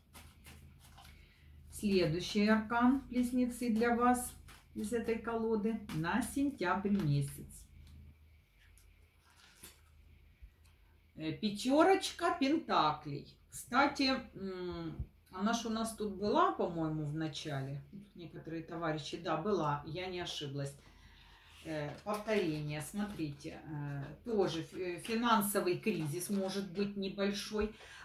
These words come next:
а может быть просто какая-то вот приболели, меланхолия. Э, ну и не забываем о штрафах, о санкциях, то есть внимательно за этим всем следим и желательно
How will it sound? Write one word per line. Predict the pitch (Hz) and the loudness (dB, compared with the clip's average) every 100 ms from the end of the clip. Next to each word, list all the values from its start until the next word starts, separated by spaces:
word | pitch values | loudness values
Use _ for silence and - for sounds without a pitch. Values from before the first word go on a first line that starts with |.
| - | 0
а | 202 | 4
может | 233 320 254 220 | 6 6 4 0
быть | 247 - | -2 0
просто | 233 302 - 240 | 2 2 0 -4
какая-то | 220 202 240 254 247 208 214 | -2 -2 6 8 6 4 -2
вот | 196 - | -2 -2
приболели, | 220 226 202 247 202 185 170 160 170 | -2 2 4 4 6 4 4 2 0
меланхолия. | 220 247 240 240 - 190 170 156 151 147 143 147 - - - - - - | 2 4 4 0 4 6 6 4 4 2 0 -2 -12 -20 -20 -18 -18 -6
Э, | 160 160 160 | -2 0 0
ну | 170 226 381 | 2 4 4
и | 320 | 6
не | 262 | 6
забываем | 220 208 220 214 220 196 185 | 6 4 4 6 8 8 6
о | 165 | 0
штрафах, | - - 208 262 302 - 269 262 - | -4 2 6 8 6 4 0 0 -4
о | 139 | -6
санкциях, | - 185 220 254 247 - 247 240 - | 0 4 4 4 2 0 -2 -2 -2
то | |
есть | 170 - | -6 -4
внимательно | 180 196 196 - 170 | -4 2 0 0 -6
за | 151 170 | -4 -4
этим | 160 165 | -4 -4
всем | 143 160 156 | -6 -4 -6
следим | - 151 147 185 311 359 | -4 -2 0 2 2 2
и | 196 196 | 0 4
желательно | 190 185 269 - 277 262 262 | 4 8 6 6 4 6 4